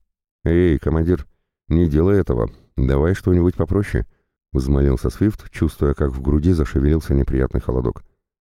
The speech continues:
«Да?» Собеседник наградил его задумчивым взглядом,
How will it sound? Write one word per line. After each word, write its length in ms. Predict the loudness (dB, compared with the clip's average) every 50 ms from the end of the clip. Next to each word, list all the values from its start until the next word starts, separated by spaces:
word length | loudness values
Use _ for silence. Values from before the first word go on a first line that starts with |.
| _ _ _ _ _ _ _ -4
«Да?» 500 | 0 0 2 2 2 2 2 0 -2 -4 _ _ _ _ _ _ _ _ _ _ -14
Собеседник 600 | -4 -2 0 0 0 2 2 2 2 2 2 2
наградил 440 | 0 0 2 0 0 2 2 4 4
его 160 | 4 4 4 2
задумчивым 560 | 2 2 2 2 0 0 0 0 2 2 2
взглядом, 420 | 0 0 0 0 0 0 -2 -4